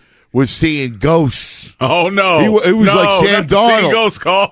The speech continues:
Speaker 2: <laughs>
Speaker 1: He, he was like see-, he was like Sam Darnold,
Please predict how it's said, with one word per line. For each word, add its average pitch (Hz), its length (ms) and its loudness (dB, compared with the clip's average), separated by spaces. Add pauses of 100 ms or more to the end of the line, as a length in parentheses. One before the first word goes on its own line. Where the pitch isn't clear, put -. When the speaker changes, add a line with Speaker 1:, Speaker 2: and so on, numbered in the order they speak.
Speaker 2:
<laughs> - 80 -6
Speaker 1:
He, 208 300 0
he 240 60 2
was 240 200 2
like 208 200 0
see-, 233 320 -2
he 208 180 0
was 233 140 0
like 220 180 0
Sam 220 400 0
Darnold, 220 520 0